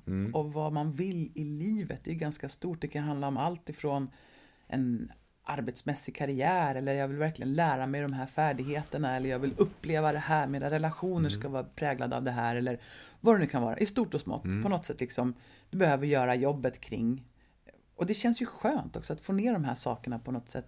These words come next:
Speaker 1: Det är såklart.
Speaker 2: Det är det här det handlar om.
Speaker 1: Verkligen.
Speaker 2: Och sen finns det,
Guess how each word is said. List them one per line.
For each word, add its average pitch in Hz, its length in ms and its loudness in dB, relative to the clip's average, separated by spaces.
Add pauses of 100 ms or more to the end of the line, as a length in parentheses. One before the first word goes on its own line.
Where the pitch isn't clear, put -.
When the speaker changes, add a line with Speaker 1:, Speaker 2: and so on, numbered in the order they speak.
(120)
Speaker 1:
Det 120 120 -4
är 175 60 -2
såklart. - 520 -8 (120)
Speaker 2:
Det - 80 -4
är 190 40 2
det 185 60 2
här 202 180 4
det 240 80 4
handlar 147 300 0
om. 120 200 -2 (380)
Speaker 1:
Verkligen. - 580 -6 (640)
Speaker 2:
Och 226 180 6
sen 190 480 2
finns 180 360 -6 (120)
det, 160 320 4